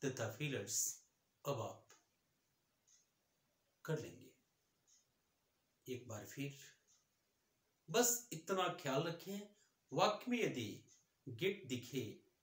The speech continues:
get के बाद noun pronoun आए, तो आप भी थ्री का प्रयोग कर दें, और यदि make दिखे तो make के ठीक बाद noun pronoun plus भी वन का प्रयोग करें।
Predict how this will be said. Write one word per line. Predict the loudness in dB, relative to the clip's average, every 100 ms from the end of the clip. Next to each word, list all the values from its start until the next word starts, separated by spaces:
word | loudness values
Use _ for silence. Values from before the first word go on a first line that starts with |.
| _ _ -4
get | -4 -4 -6
के |
बाद | -4 -4 -2
noun | 2 2
pronoun | 2 -2 -2 -4 -2
आए, | -2 -4 -8 _ _ _ -8
तो | -6
आप | -6 -6
भी | -6 -6
थ्री | -6 -10
का | -10 -12
प्रयोग | -8 -4 -4 -2
कर | -2
दें, | 0 -4 -6 _ _ _ _ _ -20 _ -4
और | 0 2
यदि | 2
make | 4 4 2 -2
दिखे | -2 -2 -6 -8 -20 _ _ _ _ _ -20 _
तो | -6
make | -2 -2 -4
के | -10 -8
ठीक | -10 -8
बाद | -10 -10 -12 -20 _ _ _ -4
noun | 0 0 0
pronoun | -4 -4 -6 -4
plus | -2 0 0 -2 _ _ -6
भी | -2
वन | -2 -4
का | -8 -16
प्रयोग | -18 -20 -18
करें। | -18 -18